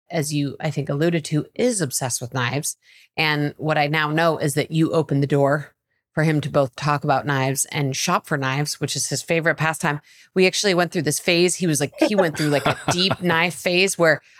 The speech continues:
Speaker 1: I think for, like, a month straight, once a day, we would get this little teeny Amazon box, probably similar to the one you just got. And I was like, "Another knife?" And then the next day I'd be like, "And another knife?" And then I think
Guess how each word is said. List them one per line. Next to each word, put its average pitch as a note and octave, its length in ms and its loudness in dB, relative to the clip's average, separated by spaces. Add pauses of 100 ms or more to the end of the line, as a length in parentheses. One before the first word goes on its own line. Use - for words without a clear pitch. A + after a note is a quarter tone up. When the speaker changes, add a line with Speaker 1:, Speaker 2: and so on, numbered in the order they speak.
Speaker 1:
I F3 100 2
think G#3 280 -2
for, G3+ 160 0
like, D#3 280 0
a E3+ 80 2
month D#3+ 300 2
straight, D#3 560 0
once D#3+ 420 0
a F3 60 -2
day, D3 300 2
we D3+ 120 2
would C#3+ 140 2
get D3 160 2
this - 180 -2
little D3+ 220 0
teeny C#3+ 320 -2
Amazon D3 460 0
box, D3+ 320 0
probably C#3+ 580 0
similar C#3 400 -2
to D3 100 -8
the C#3+ 80 0
one C3 220 0
you C3+ 100 2
just C#3 200 -2
got. D3+ 280 0 (380)
And E3 100 0
I E3 60 2
was C#3+ 100 -2
like, D3 220 -2 (100)
"Another F#3 480 2
knife?" C4 520 -2
And F3 100 -2
then D3+ 120 2
the D3+ 60 2
next D3 220 -2
day D3+ 80 -2
I'd C#3 80 0
be C#3+ 80 0
like, C#3 240 -2 (140)
"And G#3 240 -2
another F#3 640 0
knife?" C4+ 420 0
And G3+ 80 -2
then F3+ 100 2
I E3 60 2
think A3 360 -2